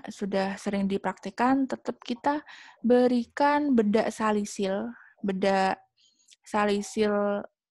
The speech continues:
merek-merek tertentu itu sekitar dua persen, dan yang ada mentolnya itu untuk mendinginkan ruamnya dan biasanya hilang sendiri. Kemudian diare.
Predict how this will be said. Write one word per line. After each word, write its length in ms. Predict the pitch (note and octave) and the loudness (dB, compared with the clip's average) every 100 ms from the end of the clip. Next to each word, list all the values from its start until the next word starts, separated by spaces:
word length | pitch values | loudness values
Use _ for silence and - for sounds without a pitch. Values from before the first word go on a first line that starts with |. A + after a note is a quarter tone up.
| - | -4
merek-merek 480 | G3+ G3 G#3+ G3 G3+ | -2 0 -2 -2 -2
tertentu 320 | G3+ G3 G3+ | -4 -4 -4
itu 180 | G#3 G3 G#3+ | -4 -6 -6
sekitar 320 | - G#3+ G3 G3+ | -6 -6 -4 -2
dua 80 | |
persen, 560 | F#3+ - - G3+ G#3 B3 _ - - _ _ _ _ - | -4 -6 -8 -4 -4 -6 _ -20 -20 _ _ _ _ -2
dan 320 | A3+ B3 B3+ | 2 4 4
yang 160 | B3 G#3+ | 2 2
ada 160 | G#3+ | 2
mentolnya 560 | A3 G#3+ G#3 G3 F#3+ F3+ - | 2 2 0 -2 -2 -4 -6
itu 160 | G3 | -6
untuk 320 | G3 A3 A#3 A3+ | -4 -4 -2 -2
mendinginkan 640 | G3+ G3+ F#3+ G3 G3+ G3+ | 0 0 -2 -4 -6 -6
ruamnya 400 | G3 F#3+ F#3+ G3 | -6 -6 -6 -4
dan 320 | G#3 A3+ A#3+ | -2 0 0
biasanya 320 | A3 G#3 G#3+ | 0 -2 -2
hilang 320 | A3 G#3 G3 G3+ | -2 -2 -6 -10
sendiri. 480 | G#3 G3+ G3+ G3 G#3 _ _ _ _ _ _ _ _ _ _ _ _ _ _ _ _ | -10 -10 -10 -14 -16 _ _ _ _ _ _ _ _ _ _ _ _ _ _ _ _
Kemudian 480 | - G#3+ G#3+ A#3 B3 | -2 2 4 4 4
diare. 560 | A3 G3 F#3+ G3 B3 | 4 4 2 -2 -4